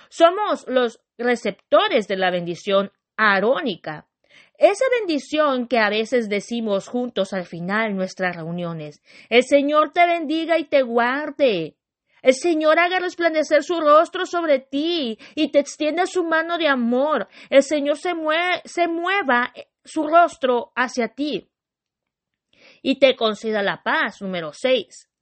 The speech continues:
Nosotros que nos habíamos apartado de Dios, nosotros,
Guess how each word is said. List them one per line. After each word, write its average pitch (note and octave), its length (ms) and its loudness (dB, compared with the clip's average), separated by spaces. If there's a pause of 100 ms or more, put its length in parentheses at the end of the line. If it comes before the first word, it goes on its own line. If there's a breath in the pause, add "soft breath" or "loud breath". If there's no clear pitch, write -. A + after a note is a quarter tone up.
(600 soft breath)
Nosotros G4+ 760 2
que C4 500 4
nos C#4+ 220 -6
habíamos G4 560 0
apartado D4 680 0
de F4+ 160 -2
Dios, F#3 520 0 (300 soft breath)
nosotros, B3 840 0